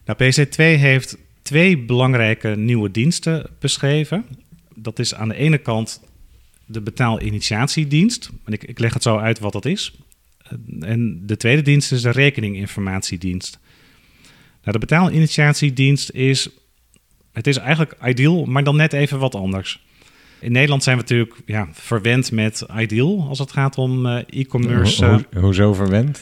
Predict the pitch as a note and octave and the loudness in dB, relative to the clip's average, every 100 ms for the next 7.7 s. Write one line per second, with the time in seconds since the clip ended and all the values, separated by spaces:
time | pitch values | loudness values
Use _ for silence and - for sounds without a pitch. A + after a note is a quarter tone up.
0 | - G#2 F2+ F#2+ - _ - F3+ F3+ E3+ | -8 -6 -6 -10 -14 _ 0 4 6 6
1 | E3 - - - F2 C#3 - D#3 F3 D3+ | 2 0 -10 -12 -8 -6 0 2 4 6
2 | D3+ - A#2 B2+ F3+ D3 C#3 C3 - - | 4 2 2 2 4 2 0 -2 -2 -4
3 | B2+ B2 C3 C#3+ C3+ B2 - - A#2 A#2 | 0 2 4 4 4 0 -4 -10 -8 -2
4 | A#2+ A#2+ - - C#3+ D#3 B2 A2+ - - | 0 0 -4 -2 2 2 2 -2 -6 -14
5 | G2+ A#2+ - G#2+ - G2+ G#2 C3 F3 - | -10 -6 -4 -4 -2 0 0 2 0 -2
6 | - _ - G#2 A#2+ B2 - - _ D3 | -10 _ -10 -4 0 0 -4 -18 _ -2
7 | C3+ A#2+ A2 - C3+ G3+ - | 0 -2 -2 -2 -2 -2 -8